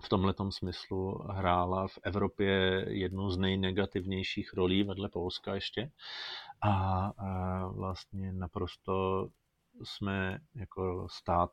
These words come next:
podkopávali vlastně ty snahy té Evropské unie něco změnit právě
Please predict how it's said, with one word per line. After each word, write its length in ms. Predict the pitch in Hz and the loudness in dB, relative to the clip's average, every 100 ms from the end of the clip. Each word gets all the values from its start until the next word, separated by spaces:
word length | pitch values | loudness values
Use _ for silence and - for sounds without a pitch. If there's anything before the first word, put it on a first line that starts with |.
| - | -2
podkopávali 880 | - - - 104 95 92 90 92 92 | -4 0 0 2 6 6 6 4 2
vlastně 460 | 92 92 - 98 92 | 0 -6 -4 -6 -2
ty 220 | 98 95 | -2 -2
snahy 760 | - 98 90 92 92 92 92 98 90 | -4 -4 -2 2 4 4 0 -4 -6
té 60 | 101 | -4
Evropské 500 | 95 92 95 - 104 | -4 -4 -6 -6 -4
unie 340 | 98 95 95 95 | -2 -2 -2 -2
něco 320 | 92 - 110 | -4 -6 -6
změnit 440 | 98 95 92 92 - - - - | 0 4 4 4 2 -14 -20 -2
právě 680 | 101 101 104 110 98 104 | 6 8 8 6 2 0